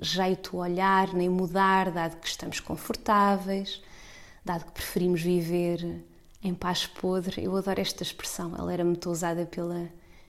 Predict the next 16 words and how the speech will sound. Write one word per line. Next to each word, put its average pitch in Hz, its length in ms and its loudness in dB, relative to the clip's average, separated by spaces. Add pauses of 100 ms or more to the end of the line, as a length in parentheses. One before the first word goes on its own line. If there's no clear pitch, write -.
(160)
minha 180 300 0
amada 175 320 0
e 170 40 -2
falecida 170 540 -2
avó. 165 380 -8 (1200)
Então, 233 640 2 (200)
isso, 254 580 4 (240)
nesta 196 400 0
fase, 185 600 0
vem 240 360 4
ao 196 100 4
de - 80 -6
cima, 170 500 -4 (120)
vem 196 320 0
para 185 260 -2
ser 175 360 -2